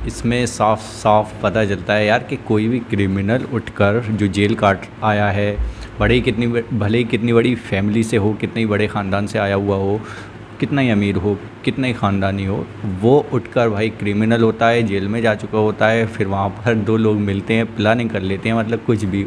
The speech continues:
उठकर planning करने लगे तुम यार के मैं इमाम मेहदी हूँ और तुम मेरी बात मानो, और दो, वो मान भी जाता है बंदा। और इतने बड़े crime में involve हो जाते हैं दोनों,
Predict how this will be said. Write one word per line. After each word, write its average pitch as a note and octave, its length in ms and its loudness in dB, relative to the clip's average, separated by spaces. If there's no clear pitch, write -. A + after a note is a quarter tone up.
उठकर A#2+ 340 2
planning B2 320 4
करने G#2 260 0
लगे F#2+ 240 -2
तुम G2 220 -6
यार G2 280 0
के G2+ 100 0
मैं G#2+ 440 4
इमाम G#2 260 4
मेहदी G2+ 380 2
हूँ G#2 500 0
और G2+ 300 0
तुम A2+ 100 0
मेरी G#2 260 2
बात G2+ 280 0
मानो, G2+ 280 0
और G#2 160 -2
दो, G2+ 140 -2
वो A2 180 2
मान A2+ 260 4
भी A2+ 100 4
जाता G2+ 240 -2
है F#2+ 60 0
बंदा। F#2 360 -8
और A2+ 160 4
इतने A2+ 160 2
बड़े A2+ 160 4
crime G#2 360 2
में A2+ 160 4
involve G2 320 2
हो F#2+ 120 0
जाते F#2 240 -4
हैं G2 120 -2
दोनों, F#2+ 280 -2